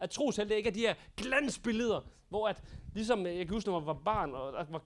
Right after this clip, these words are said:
glansbilleder, og alle de der piger rendte rundt med, og alt muligt. Er nogen, der kan huske det? Sådan er det ikke. Trosheltene er dødelige, kødelige mennesker som dig og mig, som begik fejl, men ultimativt valgte at følge Jesus. Og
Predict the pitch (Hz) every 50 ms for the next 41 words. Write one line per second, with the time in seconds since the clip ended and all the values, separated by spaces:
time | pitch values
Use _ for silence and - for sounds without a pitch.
0 | - - 214 220 208 180 156 - - 180 165 170 180 180 180 160 151 160 170 170
1 | 170 156 - 175 202 202 170 165 147 160 196 202 180 165 170 180 175 165 170 180
2 | 185 175 175 180 190 190 185 - - - _ _ _ _ _ - 165 185 190 165
3 | 175 190 165 - 170 170 170 - - _ _ _ _ _ _ _ _ _ _ _
4 | _ _ _ _ _ _ - - 285 285 269 277 277 277 294 294 285 294 320 320
5 | - - - - - _ _ _ _ _ _ _ _ _ _ _ _ - - -
6 | - 330 262 - - 208 214 208 208 208 175 180 175 - - 247 269 294 311 277
7 | 285 220 - - 233 247 247 247 262 269 214 - - - - 214 247 240 233 262
8 | 202 233 208 226 220 233 254 254 226 214 233 233 - 196 190 214 175 214 - -
9 | - 294 302 262 190 - - - - - - _ _ _ _ _ _ _ - 214
10 | 240 269 330 339 320 - 294 269 208 - - 214 214 190 160 - - - _ _
11 | _ _ _ _ _ _ _ _ _ _ _ _ - 170 170 175 190 202 220 180
12 | - - - 180 185 196 175 160 180 202 185 - 160 143 - - - _ _ _
13 | _ _ _ _ _ _ _ _ _ _ _ _ _ _ _ _ _ _ _ _
14 | _ _ _ _ _ _ _ _ _ _ _ _ _ - 202 220